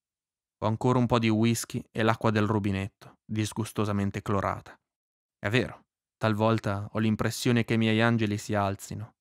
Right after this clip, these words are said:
e si aggirino nell'appartamento, quando hanno la certezza che non li sto guardando. Trentuno ottobre. Hanno appena fatto scivolare qualcosa sotto la porta.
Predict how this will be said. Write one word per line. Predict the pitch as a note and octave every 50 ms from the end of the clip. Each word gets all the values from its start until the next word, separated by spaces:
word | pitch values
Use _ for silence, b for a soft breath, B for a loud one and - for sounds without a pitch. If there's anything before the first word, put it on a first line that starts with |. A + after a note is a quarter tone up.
| _ _ _
e | - A#2
si | - -
aggirino | A#2+ A2 A2+ - - C3 B2+ B2 B2 A#2+ A#2
nell'appartamento, | A2+ A2+ A2 A2 G#2+ - - A2+ G#2 - - G2+ G2+ G2 F#2+ F#2 G2+ A2+ - - _ _ _ _ _ _ _ _ _
quando | _ - A2 G#2+ G#2+ G#2 G#2
hanno | G#2 G#2 G#2 G2+
la | G2 G2+
certezza | - - G2+ F#2+ - - G#2 G2+ - - - G#2+
che | - -
non | G#2 G2+
li | G2 G#2
sto | - - G2+
guardando. | G2+ G2 G2 - F#2+ G2+ G2 F#2+ F#2+ G2 G#2 - - _ _ _ _ _ _ _ _ _ _ _ _ _ _ _ _ _ _ _ _ _ _ _ _ _ _ _
Trentuno | - B2+ B2+ A#2+ A2+ C3+ C3+
ottobre. | B2 - - G#2 F#2+ F#2+ G#2 - - _ _ _ _ _ _ _ _ _ _ _ _ _ _ _ _ _ _ _ _ _ _ -
Hanno | A2+ A2+ A#2+
appena | B2 - - D3+ C#3+ C#3
fatto | C3+ - C3 - C#3
scivolare | B2+ - - C#3 B2+ B2+ C3 B2+ B2+ B2+ B2
qualcosa | - B2+ B2 A#2+ - A#2 A2 G#2+ G#2 G2+ G#2+
sotto | G2+ - G2+ - G#2
la | G2+ G2+
porta. | - - G2+ G2+ G2+ - - - - -